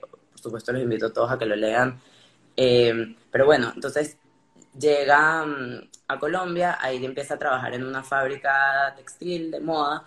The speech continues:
y tenía que viajar de, mm, por trabajo a París.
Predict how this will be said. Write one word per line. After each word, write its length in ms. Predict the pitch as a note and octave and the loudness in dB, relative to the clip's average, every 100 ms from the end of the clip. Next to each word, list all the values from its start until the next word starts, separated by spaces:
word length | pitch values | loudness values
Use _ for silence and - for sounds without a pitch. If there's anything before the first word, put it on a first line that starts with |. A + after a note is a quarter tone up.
| _ _ _ _ | _ _ _ _
y 400 | - F3+ F#3 G3+ | 0 2 2 0
tenía 280 | E3+ D3+ C#3 | 0 0 0
que 120 | D3+ | 2
viajar 640 | D3 B2+ B2 B2+ B2 C#3+ - _ _ _ _ - | 2 2 6 6 6 0 -12 _ _ _ _ -12
de, 600 | B2+ C3 B2 A#2 A2 G#2+ G2+ F#2+ F2 D#2+ C2+ | -6 -4 -2 -4 -4 -6 -8 -8 -8 -10 -12
mm, 40 | - _ - _ _ _ | -20 _ -20 _ _ _
por 180 | A#2 A#2 | -4 0
trabajo 680 | A2 A2 A#2 A#2 A#2 C#3 - _ - | 4 6 6 4 2 -2 -4 _ -6
a 100 | B2 | -2
París. 520 | C3+ F3 F3 F3 - | 0 -2 -4 -10 -20